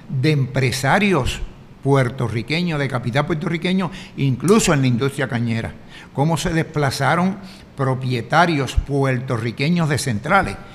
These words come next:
como es el caso de la central que había en, en Vieques, ¿no?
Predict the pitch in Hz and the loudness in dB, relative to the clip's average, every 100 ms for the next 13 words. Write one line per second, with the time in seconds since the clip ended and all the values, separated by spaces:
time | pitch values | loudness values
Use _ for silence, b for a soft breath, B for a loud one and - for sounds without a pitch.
0 | B B 120 131 131 135 127 143 143 147 | B B -4 0 2 0 0 0 0 0
1 | 135 120 127 113 101 120 139 131 B B | -2 -4 -4 -4 -2 -2 -2 -4 B B
2 | - 120 117 131 139 131 123 117 127 120 | -8 -4 -2 0 2 0 0 0 0 0
3 | 123 175 175 120 107 147 185 | 4 4 4 2 2 2 2